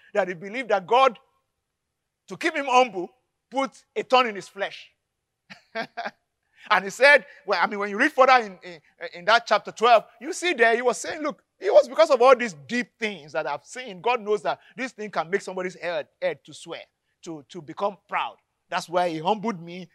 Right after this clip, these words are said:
you know, and all that." But let, let's stay here today. He said that I was caught up to paradise and heard things so astounding that they cannot be expressed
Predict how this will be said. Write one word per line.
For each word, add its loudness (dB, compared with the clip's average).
you -16
know, -12
and -6
all -4
that." -16
But 2
let, 4
let's 4
stay 0
here -6
today. -20
He -10
said 6
that 6
I 8
was 0
caught 6
up 0
to -4
paradise 6
and 2
heard 8
things -6
so 0
astounding -4
that 8
they 4
cannot -2
be -4
expressed -2